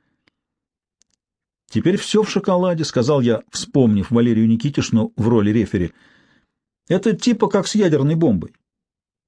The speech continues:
Вряд ли кто-то захочет начать первым. Во всяком случае, это буду не я. Жизнь, знаете ли, у меня одна". Все трое молча поднялись.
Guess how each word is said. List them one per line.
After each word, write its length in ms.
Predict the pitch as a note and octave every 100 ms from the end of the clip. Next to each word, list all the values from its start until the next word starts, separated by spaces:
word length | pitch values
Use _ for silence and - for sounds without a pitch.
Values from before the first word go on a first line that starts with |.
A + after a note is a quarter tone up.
| _
Вряд 320 | B2+ A#3 A#3
ли 80 | D#3+
кто-то 380 | - A#3 C4 F3
захочет 500 | E3 - A#3+ G3+ C#3
начать 360 | C#3 G3+ G3
первым. 380 | D3 G#2+ E2 E2+ - _ _ _ _
Во 120 | -
всяком 320 | - G#3+ G#3+
случае, 320 | G3 G3 F3+ E3
это 200 | E3+ F3
буду 180 | E3+
не 120 | E3+ D#3+
я. 220 | G2+ D2 _ _ _ _ _ -
Жизнь, 580 | A2+ G#3+ A#3 G3 G3+
знаете 440 | F3+ E3+ G3 F#3 F3
ли, 80 | D3+
у 80 |
меня 240 | D3 F3+ E3+
одна". 360 | A#2 A#2 E2 - _ - - - - - _ _ _ _ _ _
Все 360 | - - C#3 E3
трое 440 | - C3 F3 D3+
молча 420 | B2+ B2+ A2 -
поднялись. 680 | E2+ G#2 F#2+ G2+ A#2 D3+ -